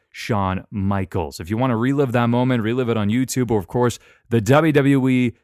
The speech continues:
Network. Now, also taking place on October the fifth, nineteen ninety-seven, was a, a tragic day. Brian Pillman passed away at thirty-five years old. Uh, I've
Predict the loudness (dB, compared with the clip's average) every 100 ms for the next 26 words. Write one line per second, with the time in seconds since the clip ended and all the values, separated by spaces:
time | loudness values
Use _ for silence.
0 | -4 0 0 0 -2 -2 -4 0 0 0
1 | 0 0 -2 -2 0 0 -2 -2 -2 -4
2 | -4 -4 -2 -4 -2 -2 -2 -4 -2 -2
3 | 0 -2 -4 _ _ _ -2 0 0 0
4 | -4 -4 -4 -2 2 2 2 0 0 -4
5 | -6 -16 _ _ _ _ _ -2 0 -2
6 | 0 0 2 0 0 -4 -8 _ _ _
7 | _ _ _ -4 -2 -2 -2 0 0 -2
8 | -4 -6 -2 -2 -2 -2 -2 0 -2 0
9 | 0 2 0 -2 -8 _ _ _ -6 -2
10 | 0 -2